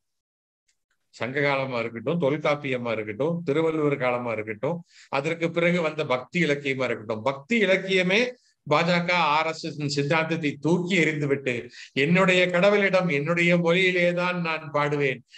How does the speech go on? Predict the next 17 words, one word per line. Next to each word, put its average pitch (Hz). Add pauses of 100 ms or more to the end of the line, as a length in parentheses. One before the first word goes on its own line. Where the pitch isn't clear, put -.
(140)
நான் 143
பேசுவேன்" 160
என்று 143
சொன்னதுதான் 135
தமிழ்நாட்டின் 147
பக்தி 123
இலக்கியம். 101 (420)
"என்னுடைய 175
பெருமாளுக்கு 208
தமிழ் 196
புரியாவிட்டால் 190 (380)
எப்படி?" 180 (280)
அப்படின்னு 165
கேள்வி 156
கேட்டதுதான் 147
பக்தி 160
இலக்கியம். 127